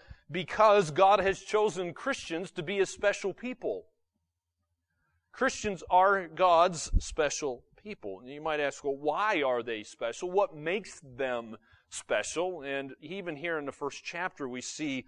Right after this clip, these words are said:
number one, it's because Christians are holy. Christians are holy. Now, you need to understand what that word holy means. It, what does it mean to be holy? It means to be set apart,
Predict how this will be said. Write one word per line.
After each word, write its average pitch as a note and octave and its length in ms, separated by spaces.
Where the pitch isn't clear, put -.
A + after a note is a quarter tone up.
number D3+ 260
one, C#3+ 320
it's B2+ 160
because C3 640
Christians B2+ 720
are B2 160
holy. A2 600
Christians D3 460
are B2+ 120
holy. B2+ 540
Now, C#3+ 100
you D#3+ 120
need F#3 160
to F3 80
understand E3 480
what D#3+ 140
that D3 160
word C#3+ 200
holy F3+ 360
means. C3+ 340
It, C#3 140
what E3+ 140
does F3 120
it E3 100
mean F3 260
to E3 60
be D#3 160
holy? G3 400
It E3+ 80
means F#3+ 360
to F#3 100
be F3 180
set G3+ 400
apart, F#3+ 680